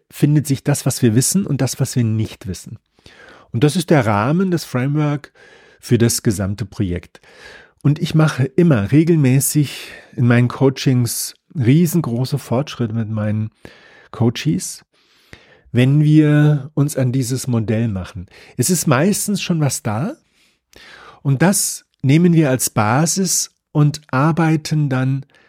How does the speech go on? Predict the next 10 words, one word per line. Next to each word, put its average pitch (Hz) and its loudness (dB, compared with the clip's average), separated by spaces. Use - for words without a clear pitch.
ein 127 0
solches - -4
Modell 107 0
aus, 123 2
verfeinern 143 2
es, - -4
erweitern 127 -2
es - -8
und 123 0
plötzlich 156 0